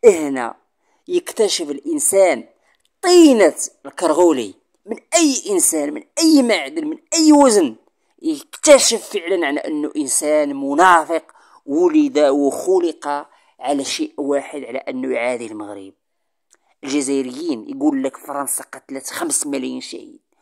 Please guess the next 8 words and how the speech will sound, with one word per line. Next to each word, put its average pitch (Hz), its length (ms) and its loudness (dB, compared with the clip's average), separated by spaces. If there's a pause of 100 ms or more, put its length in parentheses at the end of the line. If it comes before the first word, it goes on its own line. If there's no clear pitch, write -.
(260)
وعدوتنا 156 920 -2
فرنسا 131 540 -12 (380)
يا 131 140 -2
غير 139 220 -2
في 117 60 -20
الأخير 190 520 -8
هما 127 240 -8
يستقبلوا 131 600 -6